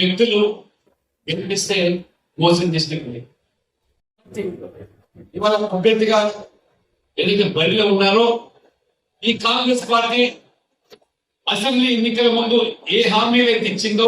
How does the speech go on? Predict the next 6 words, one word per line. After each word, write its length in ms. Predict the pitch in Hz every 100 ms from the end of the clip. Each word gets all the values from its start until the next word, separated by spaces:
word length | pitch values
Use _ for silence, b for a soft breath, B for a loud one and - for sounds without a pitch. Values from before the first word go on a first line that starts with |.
| 220
ఏ 80 | 220 214
వాగ్దానాలు 480 | 220 214 233 190 165
చేసిందో, 380 | 202 202 208 226 233 233 - _ _ _ _ _
గ్యారెంటీలు, 640 | 190 220 226 220 220 220 214
ఉచితాలు, 520 | 202 220 214 226 233 220 208 - _ _ _ _ - - _ _ _ _
లేదా 240 | 208 226